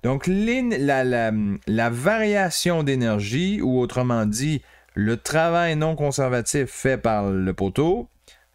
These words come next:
va être égal à moins quatre cent mille joules. Donc ça, c'est l'énergie qui a été enlevée par le poteau.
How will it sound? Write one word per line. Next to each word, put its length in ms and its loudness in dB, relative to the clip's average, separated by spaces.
va 100 -6
être 100 -6
égal 300 0
à 100 0
moins 500 0
quatre 240 -4
cent 320 -2
mille 720 -2
joules. 340 -4
Donc 120 -18
ça, 100 -2
c'est 160 -2
l'énergie 640 -2
qui 140 -4
a 80 0
été 240 -2
enlevée 320 -2
par 560 -6
le 300 -2
poteau. 360 -6